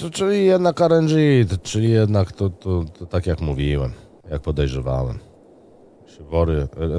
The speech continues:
e, e, śmieci się re-, respią losowo. I ba-, bardzo dobrze, bo to nigdy nie wiadomo, co się, co, co tutaj będzie. No dobrze, zarabiamy dalej.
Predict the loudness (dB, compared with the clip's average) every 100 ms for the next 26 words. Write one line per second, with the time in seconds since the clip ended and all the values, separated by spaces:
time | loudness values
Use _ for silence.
0 | 2 2 2 0 0 0 2 2 4 4
1 | 4 2 0 0 2 2 0 0 -2 -4
2 | -8 -18 -20 -20 -20 -20 -20 -20 -12 -6
3 | -2 0 2 2 2 0 2 2 0 -2
4 | -2 -2 0 0 0 0 0 -2 -4 -6
5 | -6 -8 -10 -4 -4 -2 -4 -4 -4 -4
6 | -2 -4 -6 -14 _ -20 _ -20 -20 _
7 | _ _ _ _ -20 _ _ -20 -20 -20
8 | _ _ _ 0 2 2 0 0 2 2
9 | 2 2 2 4 4 4 2